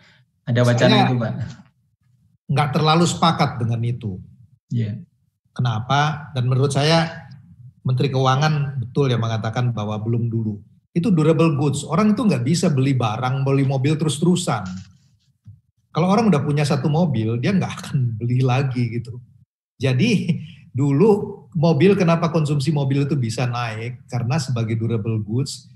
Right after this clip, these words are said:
Speaker 2: itu basisnya luas. Karena itu dia kecenderungan dari konsumsinya bisa naik. Ya. Durable goods itu hanya bisa dibeli sekali, setelah itu dia nunggu. Maka, maka s-, polanya itu selalu cyclical.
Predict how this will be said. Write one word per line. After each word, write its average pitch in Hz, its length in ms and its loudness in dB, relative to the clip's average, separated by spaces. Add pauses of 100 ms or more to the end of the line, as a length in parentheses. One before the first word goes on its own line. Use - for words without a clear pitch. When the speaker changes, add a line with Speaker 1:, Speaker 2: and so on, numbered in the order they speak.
(180)
Speaker 2:
itu 151 400 -2 (160)
basisnya 160 1120 0
luas. 147 640 0 (160)
Karena 120 240 -4
itu 165 160 -2
dia 131 400 -2 (320)
kecenderungan 127 480 -2
dari 113 160 -2
konsumsinya 127 880 -2
bisa 117 320 -6
naik. 113 320 -10 (240)
Ya. 98 240 -20 (320)
Durable 170 400 2
goods 220 160 2
itu 233 160 -2
hanya 160 240 4
bisa 135 240 0
dibeli 127 400 0
sekali, 143 480 -4
setelah 131 240 -4
itu 160 160 0
dia 135 160 0
nunggu. 139 400 0 (240)
Maka, 139 560 -4
maka 127 320 -2
s-, - 400 -8 (240)
polanya 143 480 2
itu 185 160 0
selalu 139 320 -2
cyclical. 127 800 -6